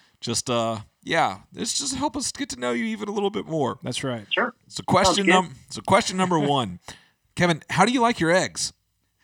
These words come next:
Speaker 3: Scrambled.
Speaker 1: Simple. I like it.
Speaker 2: <laughs> Question number two, probably can't do this right now because of covid, but if you could pick one place to vacation,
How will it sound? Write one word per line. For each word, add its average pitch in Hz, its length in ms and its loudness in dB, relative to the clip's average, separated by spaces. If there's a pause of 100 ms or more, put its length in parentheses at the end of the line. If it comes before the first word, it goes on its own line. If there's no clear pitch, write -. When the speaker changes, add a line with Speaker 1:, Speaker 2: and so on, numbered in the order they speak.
(1120)
Speaker 3:
Scrambled. 175 400 0 (1200)
Speaker 1:
Simple. 117 600 2
I 104 80 0
like 113 320 6
it. 92 120 -4 (540)
Speaker 2:
<laughs> - 280 -6 (640)
Question 196 320 -2
number 202 240 0
two, 180 580 2 (640)
probably 151 180 4
can't 151 220 -4
do 156 80 4
this 156 200 0
right 156 180 4
now 160 240 2
because 170 300 0
of - 60 -20
covid, 170 580 4
but 147 180 2
if 151 120 -4
you 190 80 4
could 214 200 0
pick 190 240 2
one 175 180 2
place 185 380 4
to 165 100 2
vacation, 151 880 0